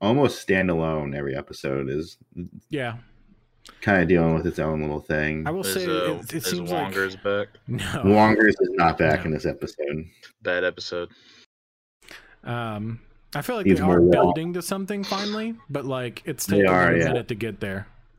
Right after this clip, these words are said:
Speaker 1: Which is why, like, if there's only one more episode left, like, I'm a little disappointed. I hope there's ten.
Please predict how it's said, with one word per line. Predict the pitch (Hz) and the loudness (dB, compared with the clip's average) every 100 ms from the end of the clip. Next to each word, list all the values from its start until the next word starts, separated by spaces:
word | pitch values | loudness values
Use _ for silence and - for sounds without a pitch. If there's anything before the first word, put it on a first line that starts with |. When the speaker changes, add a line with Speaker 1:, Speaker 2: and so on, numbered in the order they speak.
| _ _ _ _ _ _ _ _ _ | _ _ _ _ _ _ _ _ _
Speaker 1:
Which | - 131 | -2 2
is | |
why, | 139 143 | 6 8
like, | 147 123 | 8 6
if | |
there's | 123 135 | 4 4
only | 156 | 4
one | 143 135 | 4 6
more | |
episode | 117 117 123 101 | 4 2 0 2
left, | 101 98 - | 4 2 0
like, | 95 85 - - _ _ | -2 -2 -4 -20 _ _
I'm | 95 | -12
a | 87 | -6
little | 101 113 127 135 | 0 4 6 6
disappointed. | 110 95 87 - 92 85 73 67 | 4 0 -2 -4 -2 -2 -4 -6
I | 82 | -6
hope | 107 - | -6 -4
there's | 95 | -8
ten. | - 87 78 76 | -4 -4 -4 -8